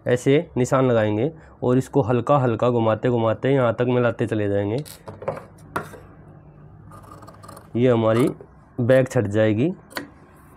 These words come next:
अब इसको पलट देंगे हम।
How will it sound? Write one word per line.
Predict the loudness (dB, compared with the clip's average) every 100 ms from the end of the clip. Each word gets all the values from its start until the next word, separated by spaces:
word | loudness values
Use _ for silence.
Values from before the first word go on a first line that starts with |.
| -14 -8 -8 -4 -4 -4 -12 -20 -20 -20 -20 -20 -20 -20 -20 -20 -20 -20 -20 -20 -20 -20 -20 -6
अब | -2 0
इसको | 0 2
पलट | 2 2
देंगे | 2 2
हम। | 2 0